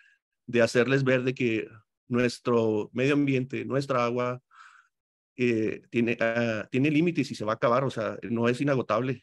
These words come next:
y estamos a, a tiempo de empezar a exigir y, y cambiar leyes acerca de,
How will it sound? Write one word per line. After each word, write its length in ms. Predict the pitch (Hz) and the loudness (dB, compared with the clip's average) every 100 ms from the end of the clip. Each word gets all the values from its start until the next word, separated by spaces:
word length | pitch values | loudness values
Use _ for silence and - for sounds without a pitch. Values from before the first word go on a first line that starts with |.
| _ | _
y 100 | 107 | -10
estamos 540 | - 110 120 135 - _ _ - - - | -4 0 2 0 -6 _ _ -14 -14 -6
a, 200 | 107 101 | -2 -2
a 100 | 98 _ _ _ _ _ _ - - | -4 _ _ _ _ _ _ -12 0
tiempo 380 | 139 156 160 165 | 4 4 4 4
de 300 | 147 127 - | 4 2 -2
empezar 340 | 113 113 107 127 | -4 -2 0 0
a 40 | |
exigir 320 | 131 120 120 | 0 -2 0
y, 80 | 131 135 | 0 -2
y 120 | - | -4
cambiar 360 | - 110 117 117 | -4 0 0 2
leyes 280 | 120 123 123 | 4 2 0
acerca 360 | 117 110 127 | -6 -4 -2
de, 240 | 123 123 | 0 -2